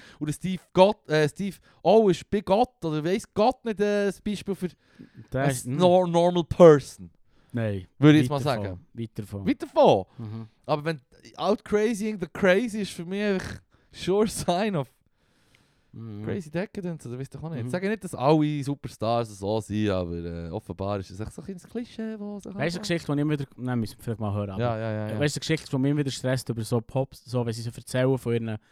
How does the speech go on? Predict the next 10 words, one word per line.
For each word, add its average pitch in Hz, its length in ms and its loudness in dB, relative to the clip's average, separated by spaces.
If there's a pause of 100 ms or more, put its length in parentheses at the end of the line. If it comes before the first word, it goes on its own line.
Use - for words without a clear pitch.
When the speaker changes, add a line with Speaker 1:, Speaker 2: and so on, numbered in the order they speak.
(260)
Speaker 2:
ihren, 123 200 -2
äh, 110 340 -4 (240)
ausufernden 135 560 0
Partys, 117 540 -4
die 113 100 -6
huren 110 220 -4 (480)
Popstars 117 600 -4
und 113 120 -10
Stars. 95 360 -14
Speaker 1:
Mhm. 101 180 -10